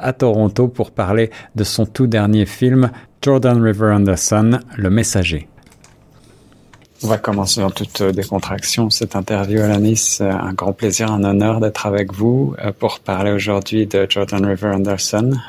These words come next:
Le Messager, votre dernier, euh,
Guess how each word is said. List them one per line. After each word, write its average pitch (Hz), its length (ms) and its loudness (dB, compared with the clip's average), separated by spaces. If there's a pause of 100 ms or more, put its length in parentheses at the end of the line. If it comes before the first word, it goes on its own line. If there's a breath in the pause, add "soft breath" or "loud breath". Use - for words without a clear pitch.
(120)
Le 98 160 -4
Messager, 98 800 -4 (240 soft breath)
votre 92 420 -4
dernier, 92 480 0
euh, 90 120 -2